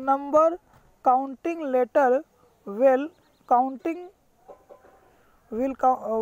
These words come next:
will counting is, is greater, the number counting earlier will counting is smaller।" देखिए कह रहा है कि सौ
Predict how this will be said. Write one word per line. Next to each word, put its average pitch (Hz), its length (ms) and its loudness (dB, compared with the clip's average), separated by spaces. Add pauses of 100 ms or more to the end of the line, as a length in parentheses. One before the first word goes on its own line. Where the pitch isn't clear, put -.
will 262 240 2
counting 277 480 0
is, 320 200 -4 (240)
is 320 160 2 (480)
greater, 208 480 2 (480)
the 247 260 2
number 285 340 2 (180)
counting 269 440 -2 (380)
earlier 254 400 4 (960)
will 277 340 -2 (300)
counting 262 480 0
is 330 400 -10
smaller।" 240 400 0 (380)
देखिए 247 420 -2 (1500)
कह 247 140 4
रहा 285 180 2
है 294 80 0
कि 285 200 -10
सौ 262 440 0